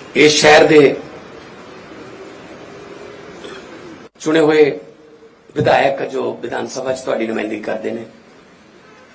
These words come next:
ਸਾਡੇ ਐਮ ਐਲ ਏ ਸਾਹਿਬ ਕੁਲਵੰਤ ਜੀ, ਸਾਰਿਆਂ ਦਾ ਬਹੁਤ ਬਹੁਤ ਧੰਨਵਾਦ ਹੈ।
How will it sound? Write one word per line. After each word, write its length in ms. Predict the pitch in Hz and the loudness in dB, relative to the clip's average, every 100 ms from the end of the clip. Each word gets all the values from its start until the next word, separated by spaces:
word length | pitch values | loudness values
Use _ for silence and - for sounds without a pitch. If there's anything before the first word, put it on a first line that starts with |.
| - - - - - - - | -20 -20 -20 -20 -20 -20 -10
ਸਾਡੇ 480 | - 117 127 117 - - - - - - - - - - | -4 -2 -2 -4 -6 -14 -20 -20 -20 -20 -20 -20 -14 -6
ਐਮ 160 | 123 | -2
ਐਲ 100 | 135 | 2
ਏ 20 | |
ਸਾਹਿਬ 440 | 135 139 127 - - - - - - - - - - - - - - - - - - - - _ _ - - 113 - - - | 2 4 2 0 -8 -20 -20 -20 -20 -20 -20 -20 -20 -20 -20 -20 -20 -18 -20 -20 -20 -20 -20 _ _ -8 -6 -6 -10 -16 -6
ਕੁਲਵੰਤ 300 | 135 131 131 | -2 0 -2
ਜੀ, 240 | 143 139 - - - - - - - - - - _ _ - - - - _ _ - _ - _ - _ _ _ - - | -2 -2 -4 -18 -20 -20 -20 -20 -20 -20 -20 -20 _ _ -20 -20 -20 -20 _ _ -20 _ -20 _ -20 _ _ _ -20 -6
ਸਾਰਿਆਂ 300 | 135 151 165 | 2 4 4
ਦਾ 100 | 165 | 4
ਬਹੁਤ 180 | 151 | 4
ਬਹੁਤ 180 | 147 151 | 4 2
ਧੰਨਵਾਦ 420 | 151 131 120 123 | 2 0 0 0
ਹੈ। 300 | 139 139 - | -2 -4 -6